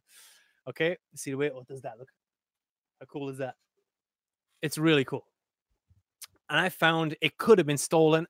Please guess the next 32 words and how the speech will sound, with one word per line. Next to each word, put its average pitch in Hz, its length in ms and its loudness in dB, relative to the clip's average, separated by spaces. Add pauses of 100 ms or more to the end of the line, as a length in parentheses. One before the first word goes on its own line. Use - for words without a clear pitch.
I 254 120 4
don't 254 220 2
give 269 200 4
a 226 60 6
fuck. - 540 6
I 156 80 -4
found 196 260 0
it 190 120 0
on 175 260 4
OfferUp. 139 320 0 (1000)
And 175 80 4
I 202 40 8
went 202 160 6
on 180 180 6
OfferUp 165 180 0
and 143 80 -4
I 131 40 -4
found, 165 300 -2
like, 143 160 -2
this 143 160 -6
awesome, 151 560 -2
it's 135 120 -14
a 143 40 -8
Canon 170 400 -2
S 165 240 -6
L 165 180 -2
two 208 440 0 (920)
with 151 140 0
a 143 40 0
bunch 180 320 -4
of 131 140 -10
lenses. 170 600 -2